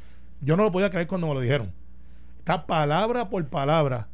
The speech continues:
el proyecto de esa, de Alexandra Ocasio-Cortez y Daniel Acevedo Vilá, en el libro de él. Ahora, habiéndote dicho eso, este, eh, Tatito Hernández va, obviamente, Tatito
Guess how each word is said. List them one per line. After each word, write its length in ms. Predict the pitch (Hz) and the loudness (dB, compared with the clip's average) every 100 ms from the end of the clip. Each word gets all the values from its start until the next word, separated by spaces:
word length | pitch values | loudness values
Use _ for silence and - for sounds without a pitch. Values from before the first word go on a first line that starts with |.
| - - - | -10 -12 -8
el 140 | 139 123 | -6 -2
proyecto 480 | 139 131 147 185 | 0 0 -2 -2
de 60 | 170 | -2
esa, 160 | 139 170 | 0 2
de 80 | |
Alexandra 380 | 151 151 139 160 | 2 2 0 0
Ocasio-Cortez 400 | 160 165 156 196 | 0 0 -2 0
y 40 | 165 | 0
Daniel 200 | 139 135 | 2 2
Acevedo 180 | 139 | 2
Vilá, 220 | 131 107 - - - - - - | 0 -2 -8 -12 -12 -12 -12 -4
en 100 | 131 | 4
el 80 | 139 | 6
libro 220 | 156 135 | 8 6
de 80 | 87 | 2
él. 80 | - - - - - - - - - | -8 -12 -12 -12 -12 -12 -12 -10 2
Ahora, 160 | 147 | 6
habiéndote 300 | 208 214 202 | 6 4 0
dicho 240 | 196 165 156 | -2 0 -2
eso, 200 | 117 - - - - | -4 -10 -12 -12 -10
este, 600 | 156 139 160 147 143 139 - - - - - | -8 -4 0 0 0 -4 -10 -12 -12 -12 -4
eh, 220 | 147 143 | 0 0
Tatito 320 | 147 151 165 | 0 0 2
Hernández 340 | 202 190 185 196 | 4 4 4 4
va, 220 | 156 185 - - - - - - - | 6 4 0 -12 -12 -12 -12 -12 -4
obviamente, 920 | 180 175 151 175 170 165 156 139 196 - | -2 0 0 0 2 0 -2 -2 -4 -4
Tatito 540 | 139 131 143 196 170 | -4 -2 -2 -4 -6